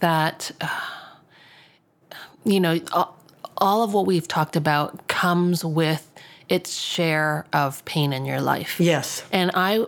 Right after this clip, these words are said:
Speaker 1: would like you to do honor to your pain. I don't want you to be absorbed by your pain and controlled by your pain, but I want you to do honor to your pain because your pain has taught you some super important lessons.
Speaker 2: Wow.
Speaker 1: So don't run away from it,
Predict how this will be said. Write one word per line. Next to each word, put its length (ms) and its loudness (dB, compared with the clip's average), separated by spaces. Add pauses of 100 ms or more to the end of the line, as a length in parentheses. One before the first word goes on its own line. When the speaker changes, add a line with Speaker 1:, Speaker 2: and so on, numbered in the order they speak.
(140)
Speaker 1:
would 260 2
like 300 0
you 60 0
to 100 2
do 220 0
honor 340 0
to 160 -4
your 140 0
pain. 420 0 (200)
I 120 0
don't 220 0
want 220 0
you 140 2
to 100 0
be 320 0
absorbed 760 0
by 160 0
your 160 0
pain 560 0 (380)
and 280 0
controlled 500 -2
by 120 -2
your 160 -2
pain, 380 -2
but 120 2
I 80 2
want 220 0
you 60 0
to 80 0
do 280 -2
honor 260 2
to 160 -6
your 60 -2
pain 300 0
because 320 0
your 100 0
pain 400 0
has 180 2
taught 400 -2
you 440 0
some 280 -4
super 480 -2
important 460 -2
lessons. 460 -4 (160)
Speaker 2:
Wow. 220 2
Speaker 1:
So 60 0
don't 220 0
run 180 0
away 300 2
from 280 0
it, 220 -2